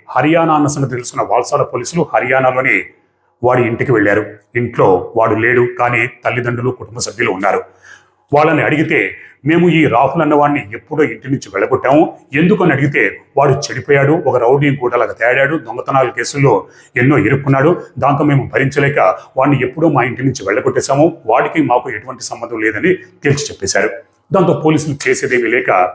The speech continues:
తిరిగి వచ్చేశారు. కానీ రకరకాల కోణాల్లో విచారించడం మొదలు పెడుతూనే ఉన్నారు. తమ ప్రయత్నాలు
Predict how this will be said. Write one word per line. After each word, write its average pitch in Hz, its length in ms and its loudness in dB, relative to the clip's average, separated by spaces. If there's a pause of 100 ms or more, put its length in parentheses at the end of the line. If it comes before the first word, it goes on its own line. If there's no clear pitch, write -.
(140)
తిరిగి 127 180 -2
వచ్చేశారు. 98 420 -4 (360)
కానీ 110 440 0 (440)
రకరకాల 123 400 0
కోణాల్లో 123 640 2 (140)
విచారించడం 123 720 -4
మొదలు 107 180 -2
పెడుతూనే 120 360 -2
ఉన్నారు. 131 460 4 (300)
తమ 123 120 0
ప్రయత్నాలు 120 580 -2